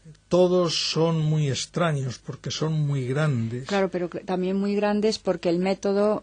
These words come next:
Speaker 2: como es por, debido a las pes-, perturbaciones que originan en la estrella, ¿no?, pues no se puede por ese método detectar,
Speaker 1: Planetas
Speaker 2: eh, planetas
Speaker 1: pe-,
Speaker 2: pequeños, ¿no?
Speaker 1: pequeños.
Speaker 2: Ujú.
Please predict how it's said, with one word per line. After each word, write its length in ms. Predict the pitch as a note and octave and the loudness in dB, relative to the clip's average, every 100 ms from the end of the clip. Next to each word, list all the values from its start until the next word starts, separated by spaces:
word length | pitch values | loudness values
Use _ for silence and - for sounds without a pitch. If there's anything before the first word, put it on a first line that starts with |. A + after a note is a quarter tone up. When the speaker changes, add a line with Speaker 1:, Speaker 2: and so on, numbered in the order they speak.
| - | -6
Speaker 2:
como 280 | F#3 F3 F#3 | -4 -2 -2
es 140 | F#3+ | -2
por, 200 | - F#3 | -2 -2
debido 400 | F#3 F#3+ G#3 G3 | 0 2 4 6
a 40 | |
las 140 | E3+ F3 | 6 4
pes-, 260 | F3 E3 - - F3+ | 0 -2 -6 -14 -4
perturbaciones 880 | - E3 E3+ D#3+ D#3+ F#3+ F#3+ F#3+ - | 0 0 2 2 2 2 2 0 0
que 100 | F#3+ | 0
originan 560 | F#3 F#3 - G3+ F#3 | 0 -2 0 0 0
en 80 | E3+ | 0
la 80 | E3 | -4
estrella, 480 | E3+ - G#3+ G#3 F#3 | -4 0 2 2 0
¿no?, 140 | A3 | -2
pues 180 | - E3 | 0 0
no 120 | F#3 | 2
se 100 | G3 | 0
puede 240 | E3+ F3+ E3+ | 0 0 2
por 140 | E3 | 0
ese 180 | E3 E3+ | -2 -2
método 420 | E3 E3+ E3 D#3+ | -2 -2 -2 0
detectar, 840 | D#3+ D#3 D#3 - F3 E3 D#3+ D#3+ D3+ - | 0 0 -4 -4 0 2 2 0 -6 -8
Speaker 1:
Planetas 440 | C3+ C3+ C#3+ C#3 F3+ | -4 -2 -2 0 4
Speaker 2:
eh, 40 | |
planetas 480 | G3+ F3 F#3+ F3 F3 | 6 6 4 4 2
Speaker 1:
pe-, 160 | - D#3+ | 2 4
Speaker 2:
pequeños, 460 | B3+ C4+ E3 C#3 | 8 8 6 4
¿no? 220 | G#3 C#4+ - - - | 2 0 -2 -12 -6
Speaker 1:
pequeños. 220 | E3 D#3 - | -4 -4 -6
Speaker 2:
Ujú. 160 | A#3+ | -8